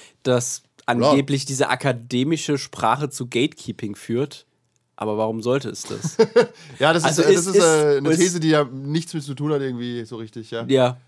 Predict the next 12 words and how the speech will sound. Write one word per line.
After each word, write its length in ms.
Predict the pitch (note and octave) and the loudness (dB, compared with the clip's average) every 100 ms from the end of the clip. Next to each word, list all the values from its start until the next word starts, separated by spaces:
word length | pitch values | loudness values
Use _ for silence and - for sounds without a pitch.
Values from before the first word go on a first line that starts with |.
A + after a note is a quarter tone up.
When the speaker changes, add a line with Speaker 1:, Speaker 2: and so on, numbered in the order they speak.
| - | -2
Speaker 1:
aber 220 | C3 C#3+ | 2 4
ist 100 | C#3 | 2
es 140 | G#3+ | -2
generell, 420 | - F3+ D#3+ E3 D3+ | 0 2 2 2 2
wenn 160 | D3+ | 0
wir 360 | D3 D3+ D3 - | 2 2 2 -2
halt 300 | C#3+ C#3 C3 | -4 -2 -2
Sachen 320 | C3+ C3+ C3+ A#2+ | 0 -2 -2 -4
irgendwie 300 | C3 B2+ A#2+ | -4 -4 -4
diegetisch 840 | B2 B2 A#2 B2+ C3 C#3 C3 - | -4 -4 -2 -2 -2 -4 -8 -6
machen 380 | B2+ B2 C3 C3+ | -4 -4 -4 -6
wollen, 480 | B2+ B2+ B2+ B2 - | 0 0 0 -2 -8